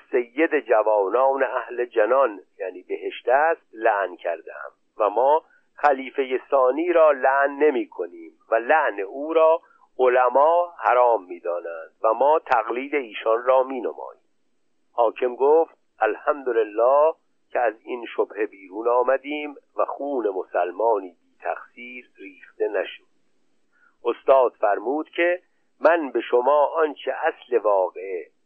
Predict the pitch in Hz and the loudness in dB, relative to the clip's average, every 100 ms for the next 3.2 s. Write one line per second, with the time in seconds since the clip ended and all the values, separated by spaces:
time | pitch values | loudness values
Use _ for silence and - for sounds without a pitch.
0 | 104 107 _ 123 120 117 110 104 117 147 | -4 -4 _ -4 0 2 0 -8 -8 -6
1 | 165 170 - 131 - 147 120 80 - _ | -4 -6 -2 -2 0 -2 0 -2 -8 _
2 | _ _ _ - 135 - - 117 104 - | _ _ _ -4 -4 -4 -2 0 0 0
3 | 143 170 | 0 0